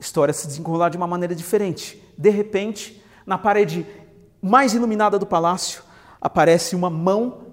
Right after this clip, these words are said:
que começa a escrever algumas palavras. E o rei, o texto vai dizer que o rei fica, que o, o, o rei fica tão assustado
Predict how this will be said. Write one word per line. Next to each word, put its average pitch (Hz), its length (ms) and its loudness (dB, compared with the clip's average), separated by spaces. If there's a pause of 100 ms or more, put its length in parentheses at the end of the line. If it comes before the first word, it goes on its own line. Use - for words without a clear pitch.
que - 100 -14
começa 170 440 -8
a - 20 -6
escrever 147 680 -8 (160)
algumas 147 380 -10
palavras. 135 720 -8 (180)
E 170 120 -4
o - 20 -2
rei, 156 400 -2 (220)
o 165 60 -8
texto 196 300 0
vai 175 160 4
dizer 165 540 -6
que 196 100 -8
o 190 40 -2
rei 180 260 0
fica, 147 580 -6 (360)
que 170 100 4
o, 151 40 4
o, - 500 -4
o - 20 2
rei 185 160 4
fica - 260 -4
tão 311 540 -2
assustado 226 1040 -6